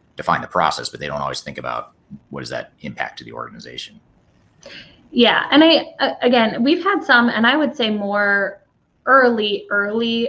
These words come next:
Speaker 2: adoption of digital transformation when there used to be mail rooms with,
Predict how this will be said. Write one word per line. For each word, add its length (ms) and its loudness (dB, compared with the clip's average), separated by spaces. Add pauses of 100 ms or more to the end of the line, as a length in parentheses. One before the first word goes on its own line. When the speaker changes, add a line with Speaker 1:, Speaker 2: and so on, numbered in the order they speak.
Speaker 2:
adoption 640 -2
of 280 -4
digital 340 -4
transformation 880 -2
when 160 -2
there 180 2
used 300 0
to 80 -6
be 480 4 (320)
mail 420 6
rooms 680 4
with, 340 4